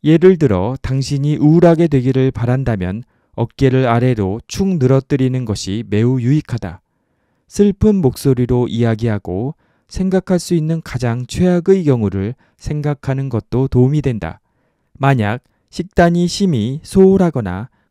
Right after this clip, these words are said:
과도한 음주 습관 또는 마약에 젖어 신체 내의 생화작용을 혼란 속에 빠뜨린다면 당신의 몸은 저혈당치를 유지하게 되고 따라서 쉽게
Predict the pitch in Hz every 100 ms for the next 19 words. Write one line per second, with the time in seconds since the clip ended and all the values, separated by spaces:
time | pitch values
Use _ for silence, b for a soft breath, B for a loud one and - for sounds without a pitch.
0 | _ 131 127 143 147 123 160 165 175 -
1 | - 95 98 _ _ _ 165 165 107 127
2 | 156 _ _ - 127 127 143 139 151 143
3 | 120 104 92 113 - 175 175 - 180 147
4 | 117 95 123 135 180 175 165 - 156 139
5 | 131 160 165 185 180 175 - 139 147 151
6 | - 156 143 131 98 90 95 - _ _
7 | _ _ - 143 151 151 170 165 135 156
8 | 110 98 131 _ _ _ 131 135 143 139
9 | 147 139 - 139 139 123 131 147 131 147
10 | 135 120 90 107 _ _ _ - 156 151
11 | 135 98 98 117 160 - - 90 104